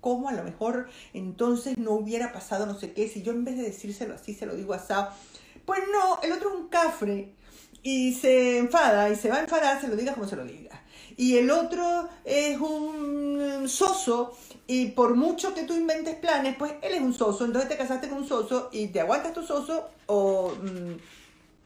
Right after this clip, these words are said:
o dejas al soso. No sé cómo decirte, pero el otro es el que es.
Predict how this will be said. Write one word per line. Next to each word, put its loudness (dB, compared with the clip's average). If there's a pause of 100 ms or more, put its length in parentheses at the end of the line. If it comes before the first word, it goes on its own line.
o 2
dejas 6
al -4
soso. -6
No 6
sé 4
cómo 0
decirte, -2
pero 2
el -2
otro -2
es -4
el -6
que -2 (220)
es. -20